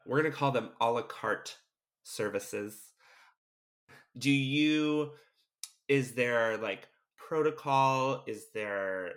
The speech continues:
like, how do you approach those with, like, consent and things like that? What are your, as, you know, I know you can't speak to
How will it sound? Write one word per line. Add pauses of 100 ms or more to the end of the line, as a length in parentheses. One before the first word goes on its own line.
like,
how
do
you (720)
approach
those (960)
with,
like,
consent
and
things
like
that?
What
are
your,
as, (360)
you
know,
I
know
you
can't
speak
to